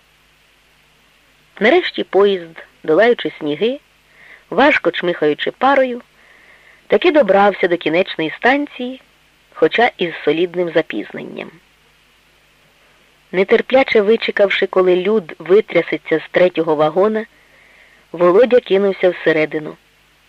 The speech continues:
В коридорі стояло його синьоке щастя в пуховій хустці,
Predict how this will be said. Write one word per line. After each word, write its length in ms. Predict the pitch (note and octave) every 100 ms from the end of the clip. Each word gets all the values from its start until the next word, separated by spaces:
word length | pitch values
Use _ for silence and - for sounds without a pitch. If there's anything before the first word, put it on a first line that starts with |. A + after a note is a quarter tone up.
| _ _ _ _ _ _ _ _ _ -
В 40 |
коридорі 480 | C4 C#4 C#4 E4+ D#4+
стояло 460 | - B3 C4 C#4 A#3+
його 280 | G#3+ A#3 A3+
синьоке 500 | A3 G3+ B3 D4 A#3+
щастя 800 | - - - F#3 F#3+ - - F3+ F#3 _
в 100 | -
пуховій 480 | - F#3 B3 B3 A3
хустці, 720 | - G#3+ A3 - _ - G3